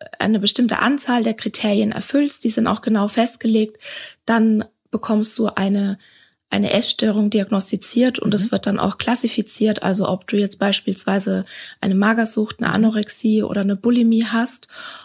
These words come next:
Speaker 1: Und beim essgestörten Verhalten, da ist es so, dass, dass du ähnliche Symptome zeigst,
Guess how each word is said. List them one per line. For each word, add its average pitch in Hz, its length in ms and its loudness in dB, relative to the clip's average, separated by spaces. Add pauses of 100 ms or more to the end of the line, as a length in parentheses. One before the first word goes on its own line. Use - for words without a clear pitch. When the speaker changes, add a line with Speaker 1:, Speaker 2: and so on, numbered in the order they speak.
(140)
Speaker 1:
Und 220 460 2 (440)
beim 208 220 2
essgestörten 226 1040 0
Verhalten, 277 880 -2 (960)
da 196 100 0
ist - 180 -2
es - 200 -4
so, 269 220 2
dass, 240 520 -2 (380)
dass - 180 0
du - 180 -2
ähnliche 277 420 2
Symptome 254 600 0
zeigst, - 720 -4